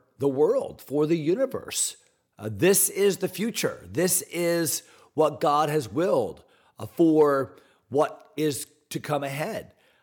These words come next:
Uh, boy, I want to know that. Uh, how is this going to unfold? Literally unfold. Look at verse number two. "And I saw,"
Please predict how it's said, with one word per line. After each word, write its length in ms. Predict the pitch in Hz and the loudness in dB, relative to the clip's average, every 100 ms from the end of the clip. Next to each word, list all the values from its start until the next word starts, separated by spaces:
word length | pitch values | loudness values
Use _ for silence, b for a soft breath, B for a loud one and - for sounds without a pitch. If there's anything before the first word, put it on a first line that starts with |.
| b | b
Uh, 140 | 113 | -8
boy, 240 | 107 127 185 | -4 -2 0
I 160 | 117 | 0
want 220 | 143 165 160 | 0 -2 -4
to 80 | |
know 300 | 139 131 139 113 | -4 0 0 2
that. 440 | 143 196 101 - _ _ _ | 0 -2 -10 -12 _ _ _
Uh, 100 | 107 | -14
how 380 | 117 147 175 170 | -6 -2 0 0
is 120 | 139 | -2
this 180 | 123 - | -6 -6
going 240 | 160 160 | -6 -6
to 100 | 165 | -6
unfold? 800 | - 135 117 - 196 202 87 - _ - | -8 -8 -4 0 0 0 -6 -14 _ -2
Literally 600 | 139 202 - 135 107 95 | 2 2 2 0 0 -4
unfold. 640 | 123 135 113 151 82 - _ _ _ | -6 -6 -2 0 -2 -8 _ _ _
Look 160 | 139 147 | 0 0
at 100 | 107 | 0
verse 280 | 135 123 | -2 -2
number 500 | 139 131 110 113 104 b b - | -4 -4 -2 -2 -2 b b -2
two. 460 | 175 143 117 131 - _ _ _ _ _ _ _ _ b b b b b b - | 2 2 0 -4 -16 _ _ _ _ _ _ _ _ b b b b b b -2
"And 140 | 156 | 0
I 140 | 143 | 0
saw," 720 | 131 - 233 196 113 80 143 | 2 0 0 -2 -2 -4 -8